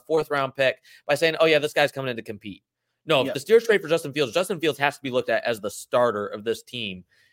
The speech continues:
Speaker 1: And Kenny Pickett, I'm sorry, there's not a whole lot that you can do. You can back up if, if Justin Fields gets injured. He's had injury problems before. If something comes out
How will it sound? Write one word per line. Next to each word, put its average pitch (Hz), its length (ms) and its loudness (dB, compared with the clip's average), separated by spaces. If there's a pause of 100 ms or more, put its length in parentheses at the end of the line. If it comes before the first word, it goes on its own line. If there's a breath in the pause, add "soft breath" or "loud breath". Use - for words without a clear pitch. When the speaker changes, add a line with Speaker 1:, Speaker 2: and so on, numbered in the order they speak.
(140)
Speaker 1:
And 135 180 2
Kenny 156 280 2
Pickett, 160 260 0
I'm 139 140 -2
sorry, 147 240 2
there's 143 160 0
not 147 160 2
a 127 40 4
whole 135 160 2
lot 127 180 4
that 120 100 -4
you 123 100 -8
can 123 80 -12
do. 120 80 -8
You 120 180 -4
can - 140 -8
back 143 240 4
up 139 80 -2
if, 120 220 -4
if 127 240 -2
Justin 147 260 -2
Fields 151 220 -2
gets 127 160 -6
injured. 151 320 -8
He's 131 160 -12
had 143 160 2
injury 143 240 -6
problems 139 360 -4
before. 165 440 -2 (300 soft breath)
If 135 120 2
something 160 200 0
comes 139 220 -4
out 185 280 4